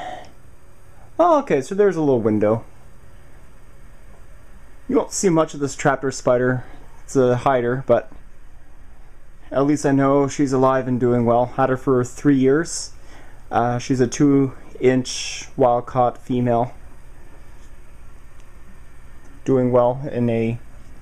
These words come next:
tall deli container with peat moss as substrate. Filled up to about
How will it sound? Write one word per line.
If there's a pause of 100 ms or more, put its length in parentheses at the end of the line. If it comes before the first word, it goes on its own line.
(640)
tall
deli
container
with (1300)
peat
moss
as
substrate. (600)
Filled
up
to
about